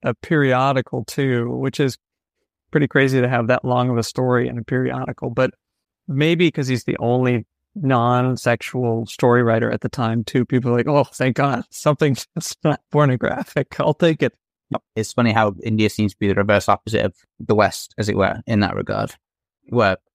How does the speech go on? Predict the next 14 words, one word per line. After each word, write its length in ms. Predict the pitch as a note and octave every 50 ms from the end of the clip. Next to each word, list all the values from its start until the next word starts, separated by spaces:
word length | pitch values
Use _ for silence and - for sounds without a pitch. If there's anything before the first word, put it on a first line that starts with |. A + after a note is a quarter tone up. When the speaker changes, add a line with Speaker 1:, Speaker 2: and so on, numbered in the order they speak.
| _ _ -
Speaker 2:
you 100 | B2 A2+
know, 100 | G2 F2+ A2
Speaker 1:
Oh. 380 | C#3+ C#3 C#3 C3+ B2+ A#2 A2+ -
Speaker 2:
it 60 | A2
was 120 | G#2+ G#2+
controversial 500 | - - B2+ A#2 A#2+ A2+ A2+ A2 G#2+ - -
to 80 | - A#2
be 80 | A2
non-sexual. 560 | G2+ G#2 G2+ A2+ A#2 - - B2 A#2+ - - - _
Speaker 1:
<laughs> 40 | _ _ _ E3+
Yeah, 220 | D#3+ E3 D#3 C3+
it's 180 | B2+ - - -
really 220 | D#3 D#3+ D#3 D3
flipped 420 | C3 - - D#3 C#3 - _ _